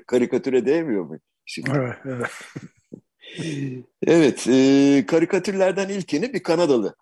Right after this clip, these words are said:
Speaker 1: e, çizer, André Philippe Cote, e, çizdi.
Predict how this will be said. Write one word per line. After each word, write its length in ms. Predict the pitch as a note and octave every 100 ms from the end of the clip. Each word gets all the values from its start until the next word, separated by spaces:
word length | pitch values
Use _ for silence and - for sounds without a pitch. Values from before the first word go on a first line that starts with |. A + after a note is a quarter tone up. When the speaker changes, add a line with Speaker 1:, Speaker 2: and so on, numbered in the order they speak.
| _ -
Speaker 1:
e, 260 | G2 F2+
çizer, 380 | F2 A2 - D3
André 400 | - C#3 C3 C3
Philippe 420 | - A#2 A#2+ - - _ -
Cote, 400 | C3 A#2 F2+ - _ _ _ _ _ - E2+
e, 380 | E2+ E2+ D#2+
çizdi. 600 | D#2 - E2 D2 E3+ G#3